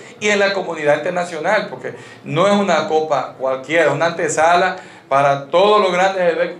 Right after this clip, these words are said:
eventos que se van a desarrollar, lo que tiene que ver con el boxeo internacional. Esta es como la salida, la carrera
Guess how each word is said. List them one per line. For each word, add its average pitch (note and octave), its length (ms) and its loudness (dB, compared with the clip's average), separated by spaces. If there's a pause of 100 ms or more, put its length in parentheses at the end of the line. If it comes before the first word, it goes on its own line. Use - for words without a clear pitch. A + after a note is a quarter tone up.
eventos E3 640 -4
que C#3 80 -8
se C#3 140 -6
van D3+ 220 2
a - 20 4
desarrollar, D3 560 0
lo C#3 100 -4
que C3+ 80 -6
tiene D#3 240 -8
que D3 80 -4
ver D3 140 0
con C#3 100 -6
el B2+ 80 -2
boxeo E3 540 0 (340)
internacional. D#3 960 -2
Esta B2 180 -2
es E3 60 2
como E3 220 -2
la D#3+ 120 2
salida, D#3+ 560 2
la C#3+ 180 0
carrera F3 540 0